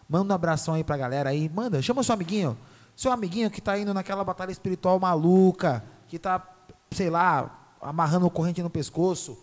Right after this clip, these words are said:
ou aqueles amiguinho, amiguinha que lê a Bíblia e não entende nada.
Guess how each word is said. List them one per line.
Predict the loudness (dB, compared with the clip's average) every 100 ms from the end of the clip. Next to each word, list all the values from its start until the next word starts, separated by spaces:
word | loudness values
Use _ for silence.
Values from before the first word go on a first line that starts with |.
| _ _ _
ou | -10
aqueles | -8 -8 -12 -10 -10 -10 -6
amiguinho, | -2 -2 -4 -4
amiguinha | -4 -4 -4 -4
que | -2
lê | 0
a | 2
Bíblia | 2 0 2 0 -2 -14 -20 _
e | -4 -2
não |
entende | -2 0 0 2
nada. | 2 4 4 4 2 0